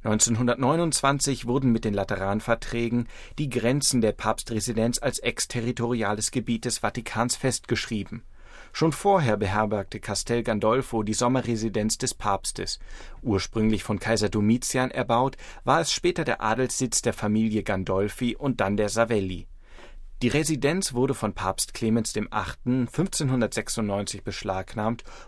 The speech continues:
und unter Urban dem Achten sechzehnhundertvierundzwanzig bis sechzehnhundertneunundzwanzig zum Papstpalast umgebaut.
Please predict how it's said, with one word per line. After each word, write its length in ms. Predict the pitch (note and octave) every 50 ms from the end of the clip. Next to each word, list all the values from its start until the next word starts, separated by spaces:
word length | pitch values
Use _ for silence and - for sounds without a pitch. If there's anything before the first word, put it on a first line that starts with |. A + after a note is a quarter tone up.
| -
und 240 | - D3 D3+ - -
unter 280 | C#3+ B2 - B2 - -
Urban 380 | B2 A#2 A#2 A2 B2 A#2+ A#2+
dem 160 | A#2 B2 A2+ A2 -
Achten 460 | B2 A2+ - - - - C3 B2+ A#2+
sechzehnhundertvierundzwanzig 1500 | - D3 D#3 - - E3 D#3 C#3+ C#3+ C3+ A#2+ A2 - - - B2+ A#2+ A2+ B2+ B2 - - B2 A#2 A2+ - - C3 -
bis 220 | - - C3 - -
sechzehnhundertneunundzwanzig 1500 | A#2+ G#2 - - - A#2+ G#2+ G#2+ A2 A2 A2+ - - A#2 A2 G#2 G#2+ G#2+ G#2+ G#2+ A2 - - G#2 G#2 G2 - - B2 -
zum 180 | - - C3 A#2+
Papstpalast 800 | - - A#2+ A#2 - - - - - G#2+ G#2 G2+ G#2 - - -
umgebaut. 680 | - C3 A#2 A2+ G#2+ F2+ - F2+ E2+ E2+ F2+ - -